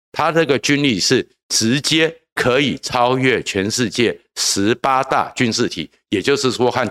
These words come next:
德国差不多，比我们台湾和乌克兰都强了四五名。那如果说一个航空母舰战斗群，那它要去介入一场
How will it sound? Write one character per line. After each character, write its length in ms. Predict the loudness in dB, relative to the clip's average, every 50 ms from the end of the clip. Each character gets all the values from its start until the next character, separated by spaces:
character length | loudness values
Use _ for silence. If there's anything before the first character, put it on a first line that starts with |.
| -2
德 220 | 0 2 2 2 2
国 180 | 2 0 0
差 120 | 0 0 0
不 100 | 0 2
多， 200 | 2 2 0 0
比 180 | 0 2 2 2
我 80 | 2
们 140 | 0 -2 -4
台 220 | -4 -2 -2 0 0
湾 180 | 0 0 0
和 160 | -2 -2 -4 -4 -2
乌 120 | -2 -2 0
克 160 | 0 0 0
兰 200 | 0 0 -2 -4 -8 _ _ _
都 140 | -4 -4 -2
强 300 | -2 -2 -2 -2 -2 0
了 100 | 0 0
四 180 | 0 0 0 0
五 140 | 0 -2
名。 260 | -4 -6 -6 -6 -8 -10 -12 _ _ _ _ _ -6
那 120 | -4 -2
如 220 | 0 2 2 2 4
果 160 | 2 2 2
说 280 | 2 0 0 0 -2 -8 _ _ -4
一 140 | -2 0
个 120 | 2 0 0
航 160 | 0 -2 -2
空 180 | 0 0 0 0
母 120 | -2 -2
舰 160 | 0 -2 0
战 160 | 0 -2 0
斗 160 | 0 0 0 0
群， 240 | -2 -6 -8 -8 -10 _ _ _ _ _
那 140 | -4 -2
它 200 | -2 -2 0 0
要 140 | 0 0 0
去 140 | 0 -2 -2
介 380 | -2 -2 0 2 2 2 2 2
入 220 | 2 0 0 0
一 120 | -2 -2
场 280 | -2 -4 -4 -6 -8 -8